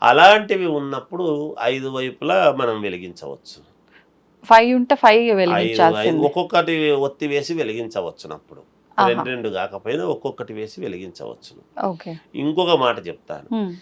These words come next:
Speaker 1: ఒకే సెమ్మె పెట్టి రెండు దీపాలుగా రెండు జొ-, రెండు ఇట్లా ఒత్తులు వేసి రెండుగా వెలిగిస్తుంటారు. అది చాలా తప్పు.
Speaker 2: ఆహా.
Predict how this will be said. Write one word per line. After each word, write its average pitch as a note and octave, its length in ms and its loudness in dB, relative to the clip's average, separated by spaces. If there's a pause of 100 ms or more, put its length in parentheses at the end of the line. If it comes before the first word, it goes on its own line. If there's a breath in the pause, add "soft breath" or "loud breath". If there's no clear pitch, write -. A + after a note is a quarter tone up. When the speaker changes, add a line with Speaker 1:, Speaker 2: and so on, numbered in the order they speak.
(180)
Speaker 1:
ఒకే F#3 400 2
సెమ్మె D3+ 340 0
పెట్టి B2 540 -8 (460)
రెండు D#3+ 520 0
దీపాలుగా E3 880 0
రెండు D3 300 -2
జొ-, C#3 220 -4
రెండు C#3+ 300 -4
ఇట్లా D#3 280 -2
ఒత్తులు C#3 340 -4
వేసి C#3 340 -4
రెండుగా D3 440 -2
వెలిగిస్తుంటారు. A2+ 800 -8
అది C3 200 -10 (120)
చాలా A2 640 -4
తప్పు. - 240 -20 (680)
Speaker 2:
ఆహా. F3+ 260 -8